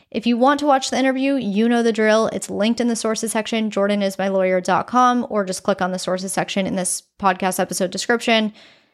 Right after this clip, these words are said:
That is there for you. Let's move on to one-liners.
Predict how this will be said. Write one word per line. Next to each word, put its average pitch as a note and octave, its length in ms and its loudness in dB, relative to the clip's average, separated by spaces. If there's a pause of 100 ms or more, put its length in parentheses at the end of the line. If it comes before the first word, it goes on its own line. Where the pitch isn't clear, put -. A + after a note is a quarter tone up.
(220)
That G#3 400 2
is G3+ 320 -2
there - 180 -4
for - 120 -12
you. - 240 -10 (380)
Let's A#3+ 200 0
move B3+ 140 4
on A#3+ 120 4
to A#3 80 0
one-liners. G3+ 720 -2